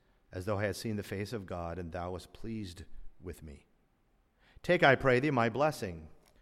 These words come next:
that is brought to thee, because God hath dealt graciously with me, and because I have enough." And he urged him. You know, he just said, "Come on, you have to take it."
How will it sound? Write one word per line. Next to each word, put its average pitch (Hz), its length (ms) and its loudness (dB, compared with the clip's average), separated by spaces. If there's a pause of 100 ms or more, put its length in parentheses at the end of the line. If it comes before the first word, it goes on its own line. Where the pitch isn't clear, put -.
(240)
that 95 120 -8
is 95 100 -2
brought 120 300 6
to 107 100 -2
thee, 98 200 0
because 104 340 -2
God 95 280 2
hath 98 180 -4
dealt 101 220 -2
graciously 101 560 -4
with 87 220 -8
me, 90 240 -8
and 95 100 -6
because 98 320 -6
I 98 220 -4
have 95 240 -6
enough." 104 640 -6 (480)
And 98 120 -6
he 95 120 -8 (140)
urged 135 320 -4
him. 82 260 -10 (720)
You 117 120 -4
know, 95 60 -2
he 104 80 -4
just 107 200 -10
said, 98 100 -16
"Come 131 120 -8
on, 110 160 -8
you 87 140 -14 (100)
have 101 160 -6
to 117 60 -8
take 107 300 -10
it." 78 120 -16